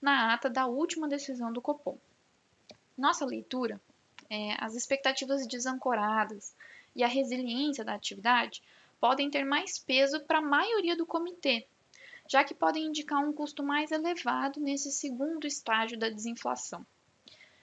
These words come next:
Entretanto, não seria surpresa se a conjuntura atual ganhasse peso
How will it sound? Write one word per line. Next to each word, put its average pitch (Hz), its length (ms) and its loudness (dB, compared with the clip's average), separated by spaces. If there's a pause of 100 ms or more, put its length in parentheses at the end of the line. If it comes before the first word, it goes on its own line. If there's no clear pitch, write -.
(140)
Entretanto, 269 760 2 (120)
não 262 180 0
seria 285 420 -2 (160)
surpresa 254 640 0
se 226 200 -4
a 277 80 2
conjuntura 269 540 -2
atual 247 300 0
ganhasse 262 460 0 (100)
peso 269 380 -2